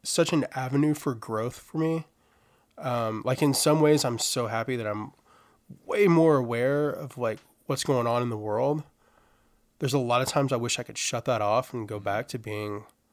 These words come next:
just blissfully ignorant of everything and sitting on a tour bus and watching M T V all day. <laughs>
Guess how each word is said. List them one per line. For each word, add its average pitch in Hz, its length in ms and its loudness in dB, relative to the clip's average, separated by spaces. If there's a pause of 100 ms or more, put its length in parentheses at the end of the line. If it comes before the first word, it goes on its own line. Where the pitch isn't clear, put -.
(220)
just - 320 -10
blissfully 104 640 -8
ignorant 107 420 -6
of - 120 -12 (100)
everything 139 640 -8 (800)
and 110 180 -8
sitting 110 340 -6
on 113 100 -6
a 110 80 -10
tour - 320 -10
bus 127 420 -2
and 107 120 -6
watching 107 340 -6
M 117 140 -6
T 135 180 -4
V 110 220 -8
all 147 160 2
day. 170 240 4
<laughs> - 40 -20